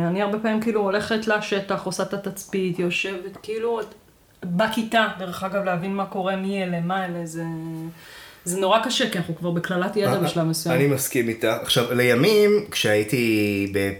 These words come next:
Speaker 2: נגיד, שהצגתי את גוף ההדרכה בפרויקטים, נגיד, טכנולוגיים
Speaker 1: מהמם.
Speaker 2: וחוצי ארגון וכאלה,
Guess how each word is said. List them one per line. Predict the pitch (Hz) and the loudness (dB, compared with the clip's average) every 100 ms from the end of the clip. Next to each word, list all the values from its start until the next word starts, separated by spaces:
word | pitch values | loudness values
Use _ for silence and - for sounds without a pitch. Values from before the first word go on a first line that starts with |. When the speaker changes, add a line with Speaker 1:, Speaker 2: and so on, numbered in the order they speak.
| - | -8
Speaker 2:
נגיד, | 110 104 107 | -6 -2 -2
שהצגתי | - 98 101 101 - 101 127 127 135 | -2 -2 -2 -6 -10 -4 0 2 2
את | |
גוף | 120 131 | 2 2
ההדרכה | 113 110 | 2 2
בפרויקטים, | 120 104 117 120 - 104 | 0 2 2 2 0 -2
נגיד, | 98 101 | -2 -2
טכנולוגיים | 120 135 131 151 151 143 135 110 | 0 4 4 6 6 6 4 4
Speaker 1:
מהמם. | 120 120 143 | 4 4 2
Speaker 2:
וחוצי | 139 | 2
ארגון | 131 117 117 | 2 2 0
וכאלה, | 117 120 107 101 | 0 2 2 2